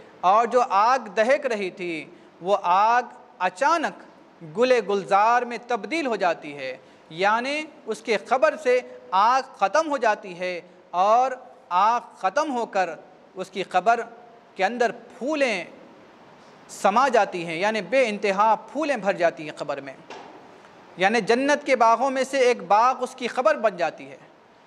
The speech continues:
पहले जहन्नम के गड़े में से एक गड़ा उसकी ख़बर थी, लेकिन जब नबी देखते हैं,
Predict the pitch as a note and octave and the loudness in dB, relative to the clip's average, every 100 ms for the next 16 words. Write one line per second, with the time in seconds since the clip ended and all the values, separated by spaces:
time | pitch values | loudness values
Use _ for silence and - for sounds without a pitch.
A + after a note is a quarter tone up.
0 | _ _ F#3+ A3 B3 G#3 G#3+ A#3 B3+ B3+ | _ _ 0 2 0 2 0 0 -4 -4
1 | C4 F3+ G#3+ C4+ D4 C4+ C4 A#3+ G#3+ E3+ | -4 0 2 2 0 -4 -6 -4 -4 0
2 | G#3+ C#4+ C4 C4 A#3 G#3+ F#3+ F3 F3 D3 | 2 2 0 -6 -6 -4 -4 -6 -12 -16
3 | - - _ E3+ G3 G#3 A3+ A#3 G3 A3 | -20 -20 _ -6 -4 -2 -2 -2 -2 -2
4 | D#4 D4 C4 B3 G#3 A#3 C#4+ | 0 2 2 0 -2 -2 -6